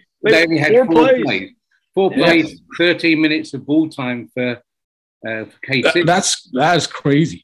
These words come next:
Speaker 2: And,
Speaker 3: Thirteen
Speaker 2: and
Speaker 3: minutes.
Speaker 2: that's gonna run into the fourth quarter. So if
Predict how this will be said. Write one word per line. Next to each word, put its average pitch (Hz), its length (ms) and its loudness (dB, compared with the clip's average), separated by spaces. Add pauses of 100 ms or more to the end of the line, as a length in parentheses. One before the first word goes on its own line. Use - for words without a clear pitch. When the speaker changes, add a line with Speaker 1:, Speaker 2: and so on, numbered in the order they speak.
Speaker 2:
And, 170 200 2
Speaker 3:
Thirteen 160 340 2
Speaker 2:
and 156 80 4
Speaker 3:
minutes. 139 240 0
Speaker 2:
that's 202 160 -6
gonna 180 360 0 (180)
run 160 280 -4
into 170 320 -2
the 170 160 -12
fourth 160 260 -6
quarter. 196 400 -10
So 147 420 -4
if 147 120 -10